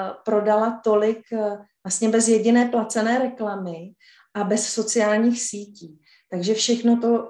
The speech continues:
vlastně šlo přes, eh, eh, přes buď jenom jako P R články, anebo že si lidi předávali v podstatě informaci o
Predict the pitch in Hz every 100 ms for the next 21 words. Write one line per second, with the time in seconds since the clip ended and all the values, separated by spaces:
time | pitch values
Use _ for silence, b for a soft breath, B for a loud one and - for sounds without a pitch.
0 | - 220 208 - 233 233 - - 214 202
1 | 208 208 - 220 202 196 - - 190 180
2 | 180 175 175 175 _ _ _ _ _ _
3 | - 92 90 90 - - 107 95 175 208
4 | 226 214 220 202 220 220 196 190 196 -
5 | 214 202 208 214 226 226 B B 220 208
6 | 208 220 208 226 226 - 208 208 220 -
7 | 220 202 196 196 196 196 - 190 - 196
8 | 220 196 190 196 185 180 180 190 180 -
9 | 190 185 185